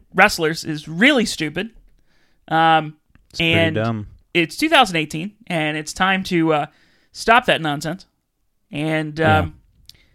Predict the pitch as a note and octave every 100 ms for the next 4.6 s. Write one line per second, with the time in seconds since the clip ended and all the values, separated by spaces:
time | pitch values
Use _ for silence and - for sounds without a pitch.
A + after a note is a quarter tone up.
0 | _ _ _ _ _ A2 G3+ G#3+ D#3+ G#3+
1 | G#3 B2+ A3+ G3+ F#3+ F#3 F3+ E3+ D#3+ -
2 | D#3 F3 G#3 G3 F#3+ D3+ D3 _ _ _
3 | _ _ _ _ _ D#3+ D#3 F3 D#3+ D3
4 | C#3+ D#3+ F3 E3+ D3